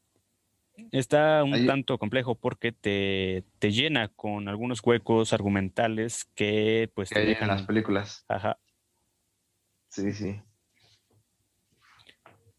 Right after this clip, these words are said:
Speaker 1: Ahorita las películas de Marvel son las que se están retrasando, ¿verdad?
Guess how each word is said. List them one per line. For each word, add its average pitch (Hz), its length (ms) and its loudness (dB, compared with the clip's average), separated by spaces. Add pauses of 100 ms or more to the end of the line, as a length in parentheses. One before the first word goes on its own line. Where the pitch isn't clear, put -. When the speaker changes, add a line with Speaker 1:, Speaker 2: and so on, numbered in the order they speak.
(460)
Speaker 1:
Ahorita 110 840 0 (240)
las 110 180 -2
películas 110 440 0
de 104 160 0
Marvel 107 320 -2
son 113 160 -2
las 110 160 -4
que 107 120 -4
se 101 100 -6
están 101 640 -4 (540)
retrasando, 113 600 0
¿verdad? 107 280 -2